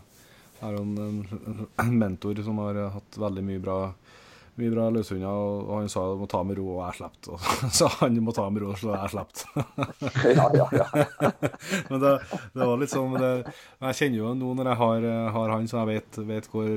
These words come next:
Speaker 1: går, så, så er det mye lettere å, å holde igjen med ho-, med ho tispa som er,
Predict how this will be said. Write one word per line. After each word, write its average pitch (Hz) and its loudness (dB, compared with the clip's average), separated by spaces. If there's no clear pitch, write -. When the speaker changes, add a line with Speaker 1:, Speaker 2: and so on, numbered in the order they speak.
Speaker 1:
går, 123 2
så, 117 0
så - -4
er 110 4
det 107 2
mye 110 0
lettere 101 -2
å, 101 -2
å - -8
holde 113 2
igjen 98 -2
med 104 -2
ho-, 98 -4
med 113 -8
ho 104 -4
tispa 92 -6
som 104 -4
er, 95 -4